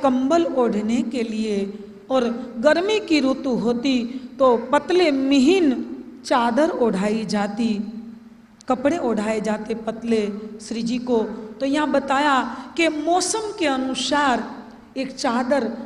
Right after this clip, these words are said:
रजाई की, क्योंकि सर्दी की ऋतु है ना अभी जाड़े की,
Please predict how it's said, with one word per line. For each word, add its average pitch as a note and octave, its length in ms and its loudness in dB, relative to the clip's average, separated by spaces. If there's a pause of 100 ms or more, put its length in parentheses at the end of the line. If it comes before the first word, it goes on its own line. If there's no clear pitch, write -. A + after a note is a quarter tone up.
(180)
रजाई A#3 420 0
की, B3 200 -2
क्योंकि C4 340 -2
सर्दी C4 440 0
की G4+ 160 2
ऋतु C4 300 -2
है A3 100 2
ना D#4+ 140 -2
अभी C#4 140 -2
जाड़े A3+ 380 4
की, A3+ 320 -8